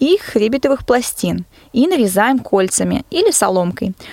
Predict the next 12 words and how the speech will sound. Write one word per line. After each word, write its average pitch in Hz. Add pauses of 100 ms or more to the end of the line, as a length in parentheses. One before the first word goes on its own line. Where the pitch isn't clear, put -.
(140)
Осьминогов 240
разрезаем 233
на 220
две-три 233
части. 190
Совсем 226
маленьких 196
осьминогов 320
оставляем 220
целыми, 185
будет 214
красиво. 202